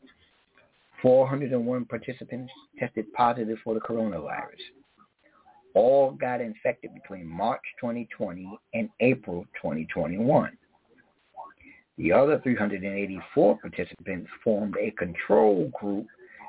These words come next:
because they had not been infected with the coronavirus and had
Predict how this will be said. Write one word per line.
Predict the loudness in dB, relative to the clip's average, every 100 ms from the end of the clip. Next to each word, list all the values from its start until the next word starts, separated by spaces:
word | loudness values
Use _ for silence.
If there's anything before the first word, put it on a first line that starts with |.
| -8
because | -6 -2 0
they | 4 2
had | 4 0 -2
not | -2 0 -2 -4 -2
been | -2 -2
infected | -8 0 0 0 -8
with | -8 -10
the |
coronavirus | -8 -4 -4 -4 0 0 2 -2 -10 -18 -20 -20 2
and | 2 4
had | 4